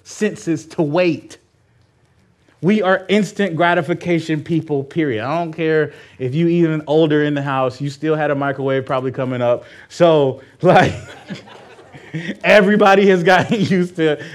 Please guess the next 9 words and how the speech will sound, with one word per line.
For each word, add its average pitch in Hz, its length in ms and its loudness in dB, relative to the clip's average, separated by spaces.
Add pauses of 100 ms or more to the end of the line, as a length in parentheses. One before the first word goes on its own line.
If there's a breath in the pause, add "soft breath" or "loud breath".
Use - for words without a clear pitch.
some 220 400 2
form 180 480 2
of 160 240 0
instant 190 460 0
gratification. 151 920 -2 (600 soft breath)
We 175 160 2
don't 180 340 0
wanna 180 280 0
wait. 151 440 -2